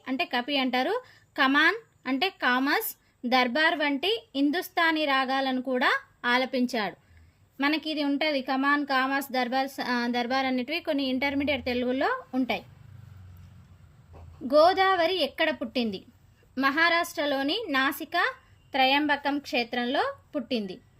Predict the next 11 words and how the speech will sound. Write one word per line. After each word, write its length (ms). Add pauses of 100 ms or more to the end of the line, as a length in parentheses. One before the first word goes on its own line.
(260)
దక్షిణ 560
భారతదేశంలోని 1200
నదుల్లోకెల్లా 1040 (360)
పొడవైనది 560
ఏది 380
అంటే 300 (360)
మన 320
గోదావరి 520
నది 300
అని 200 (420)
చెప్పుకోవచ్చు. 500